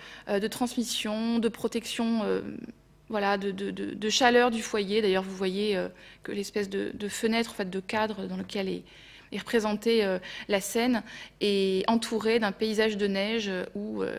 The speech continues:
on se dit qu'il fait bon, euh, être au coin du feu, à entendre des histoires,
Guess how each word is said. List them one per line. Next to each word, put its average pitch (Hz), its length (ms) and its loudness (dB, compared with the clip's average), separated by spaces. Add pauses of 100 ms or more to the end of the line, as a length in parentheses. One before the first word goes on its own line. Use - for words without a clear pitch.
(100)
on 196 60 -8
se - 140 -10
dit 185 140 -12
qu'il 202 160 -12
fait 196 200 -4
bon, 214 320 0
euh, 185 120 -2
être - 240 -8
au 196 40 -4
coin 226 180 -4
du 208 140 -4
feu, 214 280 -2
à 208 60 0
entendre 202 400 -4
des 185 220 -6
histoires, 190 500 -6